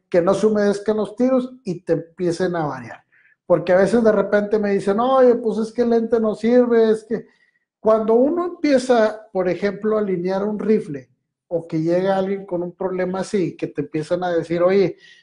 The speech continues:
es que, eh,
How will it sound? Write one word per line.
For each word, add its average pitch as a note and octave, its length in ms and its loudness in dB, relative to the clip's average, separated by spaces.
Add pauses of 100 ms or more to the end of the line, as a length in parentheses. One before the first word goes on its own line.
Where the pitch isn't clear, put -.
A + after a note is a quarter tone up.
(300)
es G3 340 4
que, G#3+ 760 6 (560)
eh, D#3 1160 0